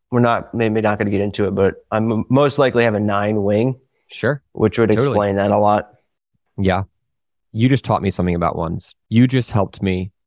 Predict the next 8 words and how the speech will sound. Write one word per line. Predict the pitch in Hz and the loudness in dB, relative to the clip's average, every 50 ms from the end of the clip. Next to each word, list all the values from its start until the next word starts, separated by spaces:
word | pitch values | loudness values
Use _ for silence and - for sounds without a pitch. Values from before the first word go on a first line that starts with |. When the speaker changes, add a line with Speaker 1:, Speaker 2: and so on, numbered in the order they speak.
| _ _ _ _ _ _ _ | _ _ _ _ _ _ _
Speaker 2:
better | 113 107 104 107 107 107 - | 0 0 2 2 2 0 0
understand | 98 98 95 92 90 90 - - - - - 95 92 90 85 82 85 85 - - - _ _ _ _ _ | -2 -2 -2 -2 -2 -4 -4 -8 -12 -6 -2 -2 0 0 -2 -2 -4 -6 -8 -10 -14 _ _ _ _ _
reaction | - 95 92 85 85 - - - 82 82 | -4 -2 0 0 -2 -2 -4 -8 -8 -8
formation | - - 85 73 73 - - - - - 92 - | -6 -6 -6 -6 -4 -6 -6 -6 -6 -8 -8 -4
in | - 123 117 | 0 0 0
its | 104 - - | 0 0 -4
truest | - - 131 117 101 - - - | -4 0 2 2 2 0 -2 -2
sense. | - 123 123 - - - - | -2 -2 -2 -2 -8 -12 -12